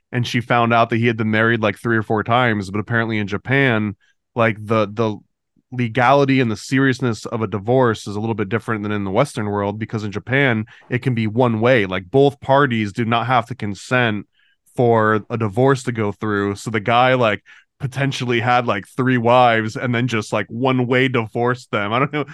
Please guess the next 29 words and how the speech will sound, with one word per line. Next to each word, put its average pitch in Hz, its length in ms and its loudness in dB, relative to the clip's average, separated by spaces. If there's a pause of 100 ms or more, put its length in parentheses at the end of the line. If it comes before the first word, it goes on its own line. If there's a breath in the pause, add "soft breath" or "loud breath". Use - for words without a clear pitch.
(220 loud breath)
I, 156 100 4
I 160 40 4
don't 175 260 4
know 190 60 6
if 175 60 2
you 190 100 4
ever 170 140 6
heard 156 240 4
of 165 60 0
that 185 220 2
<laughs> 175 40 2
before. 196 520 4
It 151 200 2
sounded 160 320 4
wild 123 500 2
to 110 120 -6
me, 95 220 -4
but 104 260 -4 (420 loud breath)
it, 156 200 2
it 156 120 2
kind 160 140 2
of 143 100 4
backs 139 300 2
up 143 100 2
what 147 100 0
you're 117 160 -2
saying, 143 380 2
is 107 160 -2
that 107 260 2